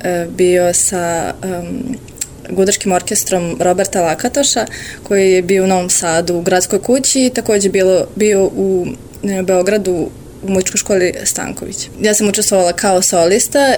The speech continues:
i oni su, prvo smo učestvovali kao orkestarski svirač i onda nakon toga i kao solista, gde su oni meni pratili. I to je me-, moje bilo prvo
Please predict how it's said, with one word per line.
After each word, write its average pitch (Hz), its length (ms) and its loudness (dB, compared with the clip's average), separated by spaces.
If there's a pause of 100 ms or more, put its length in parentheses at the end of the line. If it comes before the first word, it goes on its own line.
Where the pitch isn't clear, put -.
i 196 300 2
oni 185 200 2
su, 185 320 -2 (500)
prvo 233 160 2
smo 208 120 2
učestvovali 190 380 2
kao 185 400 2
orkestarski 285 560 0
svirač 277 400 2 (160)
i 226 180 2
onda 196 300 2
nakon 185 280 -2
toga 190 200 -2
i 175 40 -4
kao 190 200 0
solista, 220 520 2 (880)
gde 196 160 4
su 190 120 0
oni 190 120 2
meni 185 160 0
pratili. 277 520 0 (760)
I 208 80 0
to 214 80 0
je 220 60 2
me-, 214 140 2
moje 214 180 4
bilo 208 200 4
prvo 208 520 2